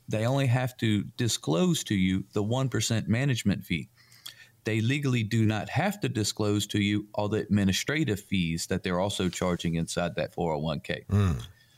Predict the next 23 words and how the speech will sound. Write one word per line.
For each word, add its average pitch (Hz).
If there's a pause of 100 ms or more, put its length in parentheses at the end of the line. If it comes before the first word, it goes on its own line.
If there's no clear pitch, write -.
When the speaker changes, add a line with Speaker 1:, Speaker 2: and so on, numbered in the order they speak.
(200)
Speaker 1:
So -
the 95 (120)
industry 151
average 117
across 123
America, 98 (100)
the 95
cost 123
of 104
your 104
average 120
four 117
oh 110
one 107
K 90
is - (100)
three 147
point 117
zero 123
five 110
percent 101
a 92
year. 78